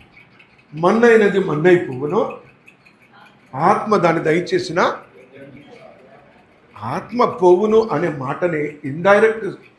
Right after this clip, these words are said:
వేలో మాట్లాడితే, ఇక వద్దనుకున్నప్పుడు తన ఆత్మను తాను తీసేసుకుంటాడు. తన ఆత్మను ఎప్పుడైతే తీసేసుకుంటాడో, తన నిశ్వాసను ఎప్పుడు విరమించుకుంటాడో, the dust will become dust.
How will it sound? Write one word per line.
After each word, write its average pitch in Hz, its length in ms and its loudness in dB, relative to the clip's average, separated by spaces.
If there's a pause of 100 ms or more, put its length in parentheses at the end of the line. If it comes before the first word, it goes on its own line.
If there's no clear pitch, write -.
(360)
వేలో 175 260 4
మాట్లాడితే, 139 880 -6 (440)
ఇక 185 140 0
వద్దనుకున్నప్పుడు 190 800 4
తన 170 180 -2
ఆత్మను 175 360 -2
తాను 143 220 -10 (100)
తీసేసుకుంటాడు. - 800 -12 (1120)
తన 160 140 0
ఆత్మను 226 400 2
ఎప్పుడైతే 180 680 0 (280)
తీసేసుకుంటాడో, 160 920 0 (520)
తన 190 160 4
నిశ్వాసను 226 600 2
ఎప్పుడు 190 540 0
విరమించుకుంటాడో, 165 1120 -2 (420)
the 143 100 2
dust 151 540 -4
will 156 180 -4
become 151 240 -8
dust. 123 320 -14